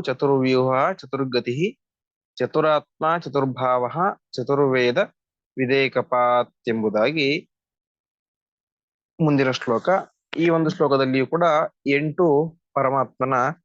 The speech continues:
ನಾಮಗಳ ಚಿಂತನೆ ಎಂಬುದು ಇದೆ.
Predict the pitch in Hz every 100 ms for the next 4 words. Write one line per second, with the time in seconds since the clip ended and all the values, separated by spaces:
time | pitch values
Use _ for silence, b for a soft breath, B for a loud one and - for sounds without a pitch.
0 | _ _ _ _ _ _ _ _ 147 139
1 | 139 127 147 151 139 131 120 117 117 147
2 | 120 110